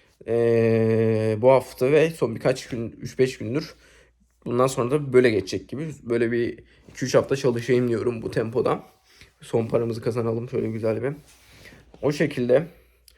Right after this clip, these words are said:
Yani sorunuz falan varsa housekeeping ile alakalı, watt'la alakalı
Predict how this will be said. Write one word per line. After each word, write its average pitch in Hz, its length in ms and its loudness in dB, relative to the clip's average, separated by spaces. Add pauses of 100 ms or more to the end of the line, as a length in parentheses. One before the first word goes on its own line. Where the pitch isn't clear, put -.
(220)
Yani 113 100 -4
sorunuz 131 460 2
falan 123 340 4
varsa 120 340 2
housekeeping 113 540 0
ile 117 60 -2
alakalı, 113 420 -2
watt'la 101 400 0
alakalı 117 600 0